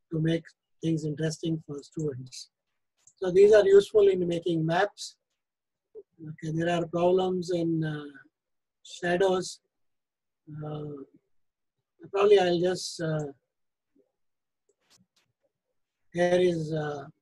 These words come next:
okay, here is a problem which you can try. A man is standing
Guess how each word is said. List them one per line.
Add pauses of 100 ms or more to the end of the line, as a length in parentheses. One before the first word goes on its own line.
(280)
okay,
here
is
a
problem
which
you
can
try. (920)
A
man
is
standing